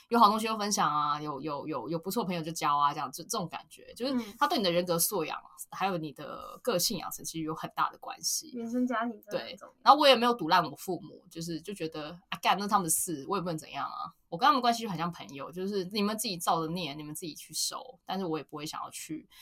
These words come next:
Speaker 1: 呃，就是 judge 他们什么之类，我顶多就批评他们，就是他们没有，呃，就是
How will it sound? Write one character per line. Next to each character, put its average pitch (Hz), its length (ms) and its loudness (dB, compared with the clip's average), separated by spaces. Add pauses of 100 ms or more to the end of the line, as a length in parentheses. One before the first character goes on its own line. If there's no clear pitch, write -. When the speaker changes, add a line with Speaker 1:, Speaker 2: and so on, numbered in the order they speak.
(300)
Speaker 1:
呃， - 400 -12 (380)
就 196 120 -6
是 190 220 -4
judge 170 340 6
他 175 100 0
们 160 120 -2
什 - 100 0
么 - 100 -16
之 - 160 -12
类， - 60 -10
我 196 120 -4
顶 208 160 0
多 247 120 6
就 254 120 2
批 254 140 0
评 202 80 -2
他 196 120 4
们， 175 80 -2
就 175 100 -4
是 180 80 -6
他 180 120 -4
们 180 120 -2
没 143 280 -6
有， 147 360 -8 (160)
呃， - 140 -8 (640)
就 160 120 -4
是 165 600 -2